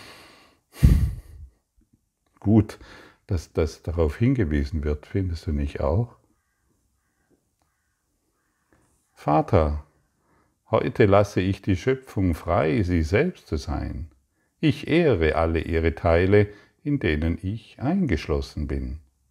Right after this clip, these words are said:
Wir sind eins, weil jeder Teil deine Erinnerung enthält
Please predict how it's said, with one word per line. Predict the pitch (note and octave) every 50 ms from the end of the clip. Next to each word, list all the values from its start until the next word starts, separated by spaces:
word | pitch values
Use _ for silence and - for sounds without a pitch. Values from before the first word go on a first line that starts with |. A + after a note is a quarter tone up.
| _ _ _ _ _ _ _ _ _ _
Wir | G2+ G2+ G#2
sind | - - C3+ C#3 C3+ -
eins, | - A#2+ C#3+ D#3+ D#3 C#3 A#2 G#2+ F#2 -
weil | A2 G#2 G2+ F#2 F2
jeder | F2+ F2+ G2+ A2+ B2+ B2+ C#3 B2+ B2 -
Teil | - - G2+ F#2+ F#2+ F#2 F#2 F#2+ G2 G2 G2
deine | - E2 D#2 D#2 D#2+ D#2+ D#2+ D#2
Erinnerung | D2 E2 E2 D#2 D#2+ G2+ C#3 C#3+ C3 G#2 F#2 F#2+ F#2+ F#2+
enthält | - F2+ F2 E2+ - F2+ D#2+ D#2+ F2 G2 G#2 - -